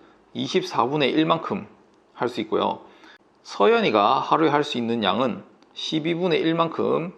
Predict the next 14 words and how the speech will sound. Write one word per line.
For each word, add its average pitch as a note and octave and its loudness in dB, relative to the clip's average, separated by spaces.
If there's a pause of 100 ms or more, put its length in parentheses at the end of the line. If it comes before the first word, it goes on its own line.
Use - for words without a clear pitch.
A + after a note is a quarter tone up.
할 D3+ -6
수 - -8
있다고 G#2+ -2
합니다. B2+ -4 (580)
근데 D#3 0
문제는 E3 0 (240)
서연이가 D3+ 2 (180)
혼자서 A3 0
작업하면 B2 0
끝내는데 E3 0
며칠이 A#2 0
걸리냐라고 G#2+ 0
했습니다. G#2+ -2 (520)
서연이는 E3+ 0